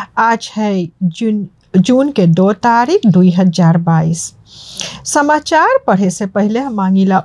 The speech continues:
उ लोगों के जेकर घरे कोई के मृत्यु भयल है, शोक सहानुभूति प्रकट करे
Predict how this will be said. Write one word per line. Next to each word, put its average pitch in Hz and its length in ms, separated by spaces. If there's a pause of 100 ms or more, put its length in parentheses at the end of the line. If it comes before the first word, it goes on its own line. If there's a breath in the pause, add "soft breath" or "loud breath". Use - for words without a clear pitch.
उ 220 100
लोगों 214 400
के 196 220
जेकर 190 380
घरे 190 300
कोई 180 260
के 185 140
मृत्यु 185 420
भयल 185 320
है, 175 140
शोक 190 280
सहानुभूति 196 760
प्रकट 190 420
करे 190 400